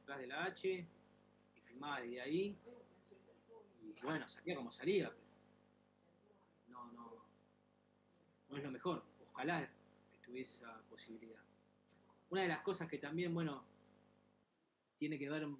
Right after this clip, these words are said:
con lo que decía Ramiro en cuanto a la codificación en vivo o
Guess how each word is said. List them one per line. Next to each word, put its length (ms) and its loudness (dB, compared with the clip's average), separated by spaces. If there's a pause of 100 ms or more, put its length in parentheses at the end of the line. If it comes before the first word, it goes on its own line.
(120)
con 160 -6
lo 80 -6
que 100 -6
decía 840 -2
Ramiro 680 6
en 120 0
cuanto 280 -4
a 20 -4
la 100 -4
codificación 580 -8
en 120 -6
vivo 760 8
o 260 -4